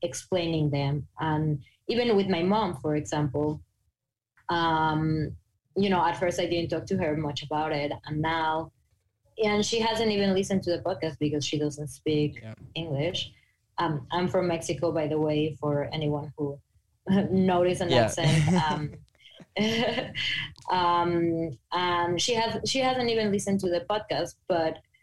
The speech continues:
Speaker 1: just by talking to her, she's, like, opened up her mind so much, and she asked, asked me questions, and, you know, so you can have a little bit of prejudice, but if you're not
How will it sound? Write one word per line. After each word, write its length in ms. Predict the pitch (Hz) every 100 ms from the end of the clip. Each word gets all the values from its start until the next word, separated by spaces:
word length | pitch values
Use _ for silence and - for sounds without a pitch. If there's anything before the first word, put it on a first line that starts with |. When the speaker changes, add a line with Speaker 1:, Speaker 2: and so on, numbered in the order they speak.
| _ _ _ _ _ _
Speaker 1:
just 200 | 233 208
by 160 | 240 220
talking 300 | 247 254 311
to 100 | 233
her, 200 | 208 196
she's, 260 | - 208
like, 300 | 196 185 185 - - -
opened 340 | 185 185 202
up 160 | 190 190
her 160 | 185 190
mind 300 | 185 175 175
so 180 | - 175
much, 300 | 208 247 190
and 120 | - 180
she 160 | 190
asked, 260 | 170 190 - _ -
asked 220 | 175 -
me 100 | 190
questions, 600 | 190 175 175 175 175 170
and, 180 | 160 156 - - - -
you 80 | 202
know, 100 | 208
so 140 | 240
you 180 | 226 240
can 140 | 294
have 140 | 285 269
a 40 |
little 220 | 254 233
bit 120 | 214
of 120 | 202 -
prejudice, 460 | 196 170 151 151 -
but 80 | 160
if 100 | 160
you're 160 | 180
not 300 | 202 196 175